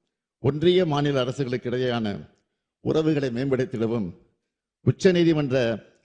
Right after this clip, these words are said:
மேனாள் நீதியரசர் திரு குரியன் ஜோசப் அவர்களை தலைவராக கொண்ட குழு அமைக்கப்படுகிறது. இதன் உறுப்பினர்களாக, இதன் உறுப்பினர்களாக இந்திய கடல்சார் பல்கலைக்கழகத்தின்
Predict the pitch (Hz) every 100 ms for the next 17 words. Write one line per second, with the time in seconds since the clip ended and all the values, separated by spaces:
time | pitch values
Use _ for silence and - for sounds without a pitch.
0 | _ 98 120 147 147 151 110 131 127 120
1 | 113 101 - - _ _ _ _ _ -
2 | 143 127 117 135 - _ _ _ - 165
3 | 170 170 147 147 139 - 120 117 113 101
4 | 131 - 120 143 143 127 113 117 117 110
5 | 127 117 120 - _ 113 123 127 101 107
6 | 90 78 82 _ _ _ _ _ _ _
7 | _ _ _ - 127 135 139 170 160 160
8 | 139 127 127 131 127 - - _ - _
9 | _ - - - - _ _ _ _ _
10 | _ _ _ _ _ _ _ _ 123 135
11 | 127 151 170 165 143 131 123 123 135 -
12 | - _ _ _ _ 120 156 165 175 165
13 | 135 143 - 139 - 120 143 147 143 123
14 | 120 120 101 85